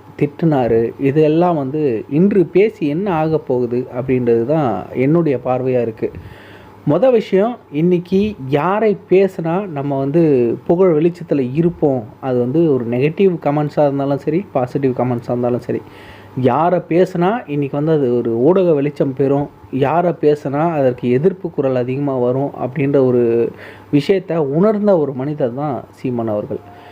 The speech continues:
ஆரம்ப காலகட்டத்துல பெரியார் மேடைகள்ல தோன்றி, திராவிடர் கழக மேடைகள்ல தோன்றி, திராவிட முன்னேற்ற கழக மேடைகள்ல தோன்றி பேசக்கூடிய ஒரு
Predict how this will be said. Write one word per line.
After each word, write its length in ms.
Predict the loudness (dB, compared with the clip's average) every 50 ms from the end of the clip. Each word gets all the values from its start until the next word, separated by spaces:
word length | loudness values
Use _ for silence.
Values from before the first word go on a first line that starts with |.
| -20 -20 -20 -20 -20 -20 -6 -2
ஆரம்ப 380 | 0 0 2 2 2 0 0
காலகட்டத்துல 760 | 2 2 2 2 2 0 2 0 0 -2 0 0 2 2 2 0 0
பெரியார் 460 | 0 0 2 2 2 2 2 0 0
மேடைகள்ல 500 | 0 2 0 2 0 2 0 0 -2 0
தோன்றி, 580 | 0 -2 0 0 0 0 2 2 2 2 0
திராவிடர் 560 | 0 0 0 2 4 4 4 4 4 2 0 0
கழக 400 | 0 2 2 2 2 2 0 0
மேடைகள்ல 540 | 0 -2 -2 0 0 0 0 -2 -2 -2
தோன்றி, 420 | -2 -4 -4 -4 -2 -2 -2 -2 -2
திராவிட 500 | 0 0 0 2 4 2 4 2 2 0
முன்னேற்ற 480 | 0 -2 0 2 2 2 2 0 -2
கழக 280 | 0 0 0 0 0 -2
மேடைகள்ல 520 | -2 -2 -2 -2 0 0 0 0 -2 -2 -4
தோன்றி 500 | -2 -4 -2 -2 -2 -2 -2 -2 -2 -4 -8 -4 0
பேசக்கூடிய 920 | 2 4 4 2 2 0 0 0 -2 -4 -2 0 0 2 2 2 2 0 0
ஒரு 380 | 0 0 2 2 2 2 0